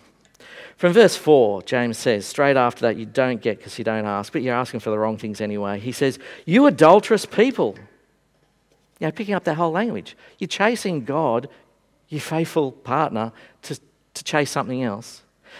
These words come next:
"You adulterous people, you don't know that friendship with the world means enmity against God.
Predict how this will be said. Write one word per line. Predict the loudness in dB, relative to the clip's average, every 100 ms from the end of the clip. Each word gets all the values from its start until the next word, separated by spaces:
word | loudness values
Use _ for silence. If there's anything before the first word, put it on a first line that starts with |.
| 0
"You | 8
adulterous | 8 10 8 4 0
people, | 4 4 4
you | 2
don't | 6 6 6
know | 4 4 4 4
that | 0
friendship | 4 4 4 0 2
with |
the | 2
world | 4 6 8 6 2 -16 -6
means | 0 2 2
enmity | 0 2 2 0 -2 -2
against | -2 2 0 0 -6
God. | -6 -6 -8